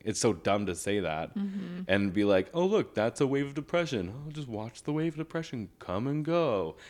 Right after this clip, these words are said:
Speaker 1: It's so hard to watch that come and go and then not grab onto it and go, "But why?" You know?
Speaker 2: Mm-hmm.
Speaker 1: Because if you go, "Why?"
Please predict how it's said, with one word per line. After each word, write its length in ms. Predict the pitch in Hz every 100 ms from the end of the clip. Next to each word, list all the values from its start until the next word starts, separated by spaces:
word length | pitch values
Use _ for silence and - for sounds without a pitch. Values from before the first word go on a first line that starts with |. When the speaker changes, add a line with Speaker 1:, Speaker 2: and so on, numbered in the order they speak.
| -
Speaker 1:
It's 160 | 104 -
so 240 | 135 139
hard 240 | 120 117
to 80 | 113
watch 300 | 95 98 104
that 120 | 110
come 220 | - 107 107
and 180 | 98
go 360 | 92 95 107 123 - - -
and 120 | 98
then 80 | 104
not 200 | 104 104
grab 300 | 92 98 98
onto 320 | 90 92 101 123
it 40 |
and 140 | 117
go, 140 | 98 107
"But 160 | 147
why?" 560 | 220 247 - - - 190 - -
You 140 | - 208
know? 160 | 202
Speaker 2:
Mm-hmm. 220 | 180 170 170 - -
Speaker 1:
Because 260 | 120 107 - -
if 120 | 120
you 140 | 107 107
go, 140 | 113
"Why?" 800 | 104 92 110 139 104 85 85 92